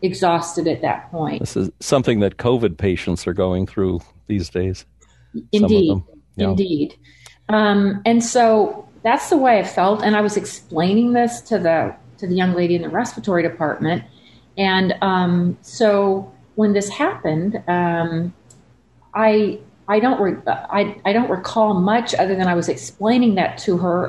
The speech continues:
Speaker 1: And next thing I know, I felt like I was in a movie theater because I was surrounded by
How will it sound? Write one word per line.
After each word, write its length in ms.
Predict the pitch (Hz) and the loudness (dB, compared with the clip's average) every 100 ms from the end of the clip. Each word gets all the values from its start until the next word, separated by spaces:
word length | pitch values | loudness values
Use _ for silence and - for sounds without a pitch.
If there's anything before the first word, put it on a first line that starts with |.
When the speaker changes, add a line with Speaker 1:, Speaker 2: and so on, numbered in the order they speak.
| - | -2
Speaker 1:
And 300 | - 180 185 - | 0 0 -2 -2
next 240 | 320 - | -2 0
thing 160 | 226 180 | -2 0
I 100 | 175 | 0
know, 360 | 175 170 170 - - - - | 2 2 0 -4 -16 -20 -4
I 140 | 202 202 | 0 0
felt 340 | - 233 269 240 | 0 2 2 2
like 220 | 240 233 | 0 2
I 140 | 196 | 2
was 220 | 196 190 | 2 0
in 120 | - 190 | -2 0
a 60 | |
movie 320 | 180 190 202 | 2 2 0
theater 500 | 185 170 139 - - - | -2 -2 -2 -2 -4 -4
because 380 | 190 - 190 | -4 -2 -2
I 80 | 190 | 0
was 240 | 180 185 - | 0 -2 -4
surrounded 880 | 196 180 190 208 220 190 175 175 - - _ _ _ 170 - | -4 0 2 4 4 4 2 0 -8 -20 _ _ _ -20 -4
by 640 | 175 170 165 165 160 156 | -2 0 0 0 0 -4